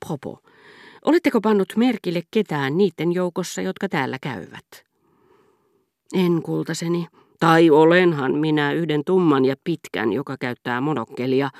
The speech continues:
nauraa kaiken aikaa ja kääntyy katsomaan. En todellakaan tiedä, kuka se voisi olla.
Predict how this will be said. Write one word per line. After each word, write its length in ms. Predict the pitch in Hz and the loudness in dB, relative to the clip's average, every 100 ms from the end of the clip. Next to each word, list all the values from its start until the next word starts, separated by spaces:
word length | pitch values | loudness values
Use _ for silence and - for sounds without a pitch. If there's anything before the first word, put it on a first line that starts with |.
| - - - | -20 -18 2
nauraa 460 | 185 151 139 139 135 | 4 6 4 2 0
kaiken 360 | 160 165 156 | -2 -4 -6
aikaa 360 | 185 190 156 147 | -4 -6 -6 -8
ja 120 | 143 | -8
kääntyy 420 | - 127 107 117 135 | -10 -10 -10 -12 -12
katsomaan. 600 | 165 - - 90 - 151 _ _ _ _ _ _ _ _ _ _ _ - | -12 -12 -12 -12 -16 -18 _ _ _ _ _ _ _ _ _ _ _ -4
En 160 | 165 147 | 2 2
todellakaan 560 | 165 143 156 165 156 | 2 0 -2 -2 -2
tiedä, 240 | 127 160 135 | -2 -2 -4
kuka 240 | - 175 165 | -4 -4 -2
se 160 | 208 | -2
voisi 360 | 208 123 113 117 | -2 -2 -6 -12
olla. 240 | 120 135 | -10 -10